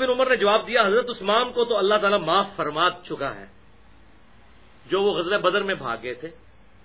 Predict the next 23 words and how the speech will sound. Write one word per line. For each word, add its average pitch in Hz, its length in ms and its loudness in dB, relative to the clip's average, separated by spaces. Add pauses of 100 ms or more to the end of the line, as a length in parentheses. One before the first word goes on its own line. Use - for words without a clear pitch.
(120)
وہ 143 140 -8
سورہ 165 220 0 (680)
غزوہ 175 300 -2
احد 185 220 0
کے 127 60 -8
اندر، 98 180 -14 (480)
وہ 156 120 -2 (200)
سورہ 165 300 -2
آل 151 120 -2
عمران 151 340 -2
کے 151 60 -6
اندر 147 240 -10
گزر 139 240 -6
چکا، - 180 -20 (1200)
تو 185 120 -6
ان 175 100 -6
کو 208 120 0
تو 190 120 -4
اللہ 165 140 2
تعالیٰ 170 200 0
نے 170 140 -4
معاف 131 180 -4
کر 156 140 -4